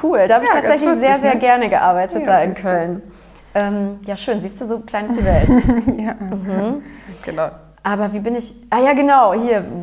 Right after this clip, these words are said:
Speaker 1: was wir so erlebt haben in dieser
Speaker 2: Mhm,
Speaker 1: Kanzlei
Speaker 2: mhm.
Speaker 1: oder warum es dann zur Gründung kam. Also, ja gut, mit Köln kann ich es jetzt wirklich nicht vergleichen, aber
Speaker 2: Mhm.
Speaker 1: prinzipiell würde ich sagen, dass die Anwaltschaft schon sehr männerdominiert ist.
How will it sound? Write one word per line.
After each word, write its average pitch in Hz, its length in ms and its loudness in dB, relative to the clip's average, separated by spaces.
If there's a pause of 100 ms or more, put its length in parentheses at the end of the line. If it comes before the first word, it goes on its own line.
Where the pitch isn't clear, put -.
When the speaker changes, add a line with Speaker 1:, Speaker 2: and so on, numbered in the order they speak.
(200)
Speaker 1:
was 214 240 0
wir 233 80 -2
so 226 80 4
erlebt 233 340 2
haben 233 140 4
in 214 60 2
dieser 214 160 4
Speaker 2:
Mhm, 240 80 0
Speaker 1:
Kanzlei 185 400 0
Speaker 2:
mhm. 185 60 2
Speaker 1:
oder 196 140 0
warum 202 280 2
es 233 120 -4
dann 202 240 0
zur 208 140 -4
Gründung 208 300 -2
kam. 196 460 -2 (380)
Also, 202 360 2 (840)
ja 202 100 -10 (120)
gut, 208 140 -4
mit 190 140 -8
Köln 214 200 -8
kann 226 100 -12
ich 220 60 -12
es 214 40 -14
jetzt 190 180 -16
wirklich 247 180 -10
nicht 240 140 -12
vergleichen, 233 440 -6 (260)
aber 208 180 2
Speaker 2:
Mhm. 202 80 -4
Speaker 1:
prinzipiell 240 560 0
würde 269 140 -6
ich 233 80 -10
sagen, 226 340 0
dass 214 220 -6
die 196 240 -4 (640)
Anwaltschaft 226 640 -2
schon 196 220 -6
sehr 190 600 4
männerdominiert 214 760 -4
ist. 185 500 -4